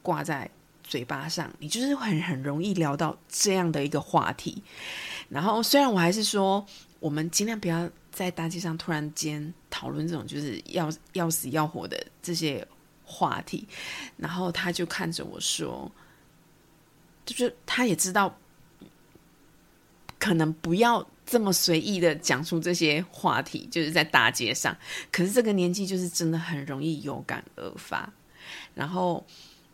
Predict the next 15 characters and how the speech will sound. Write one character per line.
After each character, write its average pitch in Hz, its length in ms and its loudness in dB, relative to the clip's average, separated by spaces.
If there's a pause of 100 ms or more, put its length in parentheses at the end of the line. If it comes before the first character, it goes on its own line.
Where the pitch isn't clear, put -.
(480)
当 247 140 2
然 240 160 2
这， 220 180 0
就 214 140 -2
是 202 440 0
这 208 160 0
话 202 280 -2
题 147 160 -4
就 165 240 -2 (440)
之 175 220 2
后 185 160 2
当 165 160 2
然 151 100 2
又 156 140 2
是 156 380 -2